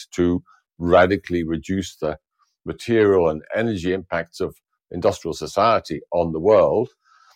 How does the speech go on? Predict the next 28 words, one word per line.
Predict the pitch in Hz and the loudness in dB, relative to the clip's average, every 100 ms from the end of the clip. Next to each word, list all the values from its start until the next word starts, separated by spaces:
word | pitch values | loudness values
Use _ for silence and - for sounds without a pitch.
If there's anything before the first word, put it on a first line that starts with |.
| _ | _
And | 95 | -4
we | 90 | -2
can | 92 92 | -2 -4
do | 82 110 | 0 2
that | 85 90 - - | 2 0 -2 0
by | 87 87 95 92 | 2 2 0 -2
making | 92 101 - 92 | -2 -2 -2 -8
people | - 92 90 92 - _ | -6 -6 -2 -4 -6 _
get | - 90 | -2 -2
much | 95 - - | -2 -6 -4
closer | - 104 107 101 | 4 4 4 -2
to | 87 92 | -4 0
the | 85 85 85 _ _ _ | 0 0 -4 _ _ _
things | - 107 95 | 0 2 0
that | 87 85 | -2 0
they | 87 | 2
use | 90 107 104 | 4 2 2
and | 92 92 | -2 -4
consume, | 98 87 147 180 151 | -8 2 4 4 2
and | 101 | 2
maybe | 110 104 | 2 2
the | 101 98 | 0 -2
internet | 95 92 90 - | -2 -4 -6 -6
can | 87 | -4
help | 85 80 | -2 -2
us | 78 - | -4 -2
do | 120 | 0
that." | 71 - | 0 -4